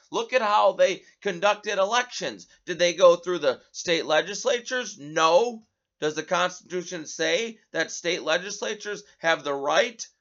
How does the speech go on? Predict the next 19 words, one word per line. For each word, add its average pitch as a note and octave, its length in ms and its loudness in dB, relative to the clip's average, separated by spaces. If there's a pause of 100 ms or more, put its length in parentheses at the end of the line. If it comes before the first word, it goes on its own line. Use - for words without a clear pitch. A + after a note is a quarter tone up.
(320)
to D3+ 340 -2 (180)
conduct D3+ 640 -2
and C3 220 -4 (160)
hold G3+ 600 2
and B2 180 -4 (220)
basically F3 540 -2
make E3+ 320 -2
the E3 80 -6
rules G3+ 680 2 (180)
for D#3+ 380 0 (280)
federal F3 440 6
elections? F#3+ 640 -2 (120)
Yes, C3 760 0 (580)
but E3+ 220 0
they F#3+ 160 4
don't B3+ 260 2
care C4+ 420 8
about D#3+ 500 2
that. A#2 440 -4